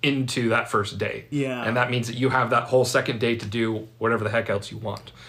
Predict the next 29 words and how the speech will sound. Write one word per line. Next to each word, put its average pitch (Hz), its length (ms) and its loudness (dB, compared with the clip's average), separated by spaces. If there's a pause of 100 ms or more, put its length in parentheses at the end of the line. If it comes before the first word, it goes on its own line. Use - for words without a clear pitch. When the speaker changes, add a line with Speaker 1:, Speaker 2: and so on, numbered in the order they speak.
(100)
Speaker 2:
I 165 80 -2
Speaker 1:
Maybe 220 180 2
Speaker 2:
think 156 100 4
Speaker 1:
it's - 100 -2
going 123 320 4
to 127 180 4
another 117 280 4
Disney 110 340 -2
park, 107 380 0
or 98 200 -4
Speaker 2:
Right. 143 320 -2
Speaker 1:
maybe 113 220 0
it's 104 160 -2
doing 110 320 0
something - 240 -2
else. - 360 -8 (100)
Speaker 2:
I 156 80 -2
think 202 260 -4
then 185 340 -4
what 139 220 -2
I 135 100 -2
would 151 200 -4
probably 143 380 -4
do 131 300 -2
when 123 220 -6
I 123 420 -4
eventually 127 460 -6
go 123 220 -6
visit 113 420 -8